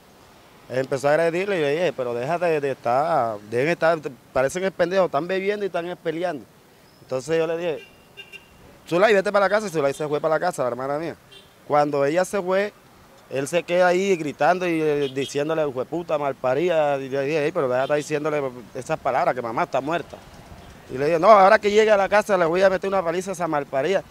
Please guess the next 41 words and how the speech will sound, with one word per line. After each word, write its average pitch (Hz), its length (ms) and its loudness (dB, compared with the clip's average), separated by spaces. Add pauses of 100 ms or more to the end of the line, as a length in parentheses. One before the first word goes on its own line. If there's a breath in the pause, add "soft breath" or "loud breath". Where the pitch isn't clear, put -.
Yo - 20 -14
le 135 60 -8
dije, 160 120 -2
"Pues 135 140 -8
si - 80 -8
para 127 180 -2
pegarle 123 380 -4
a 170 80 2
ella 196 140 -2
me 180 100 -2
vamos 147 260 0
a 160 40 0
dar 160 100 -2
unos 170 220 -6
puñitos". 147 440 -4 (600)
Nosotros 127 260 -6
nos, 175 320 0
nos 156 180 -4
quitamos 147 360 0
la 180 100 6
camisa 175 400 0
para 156 140 2
darnos 160 180 0
puñitos 185 480 -4 (360 loud breath)
y 143 100 -4
no 151 120 0
nos 165 140 -2
dimos 170 200 -2
los 165 140 -2
puños 202 280 -6
porque 139 200 -6
él 139 80 -8
dijo, 170 160 -4
"Bueno, 170 200 -4
yo 135 120 -4
no 190 80 -2
voy 202 80 0
a 190 60 0
pelear 175 200 0
contigo". 175 340 -4
Y, 127 200 -10